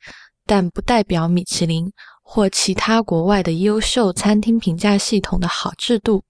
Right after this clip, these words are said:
也学不来。一套可信的餐厅评价系统的宗旨应该是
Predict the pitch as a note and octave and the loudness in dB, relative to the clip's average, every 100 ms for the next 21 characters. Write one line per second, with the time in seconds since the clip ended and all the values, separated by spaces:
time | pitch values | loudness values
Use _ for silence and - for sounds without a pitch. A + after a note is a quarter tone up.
0 | _ - D#3+ - - D#3 - G3+ E3 D#3 | _ -4 -4 -4 -2 -2 0 0 0 -4
1 | - - - - - - - _ G3+ G3+ | -12 -20 -20 -20 -20 -20 -20 _ -2 2
2 | C4+ B3 - E3 - A#3+ G#3 - A#3 A3+ | 2 2 0 -2 2 4 4 2 2 2
3 | A#3+ A#3 - E3+ G#3+ G3+ - A#3+ G3 E3 | 2 0 0 -2 0 0 0 -2 -2 -2
4 | D#3+ - - A#3 A#3+ - - F#3+ G#3 A3+ | -2 -4 -2 -2 -2 -4 0 2 4 2
5 | A#3 - G#3+ | 2 0 -2